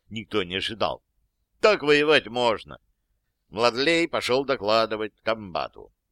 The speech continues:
Выслушав доклад, комбат помолчал — а потом спросил: «А ты не привираешь, Ёж-два?»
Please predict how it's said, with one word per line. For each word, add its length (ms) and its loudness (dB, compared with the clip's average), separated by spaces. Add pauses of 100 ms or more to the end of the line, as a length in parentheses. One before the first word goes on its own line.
(320)
Выслушав 560 0
доклад, 420 2 (140)
комбат 440 0
помолчал — 640 0 (380)
а 120 0
потом 300 0
спросил: 540 -8 (800)
«А 240 4
ты 320 0
не 160 0
привираешь, 800 2 (240)
Ёж-два?» 640 -2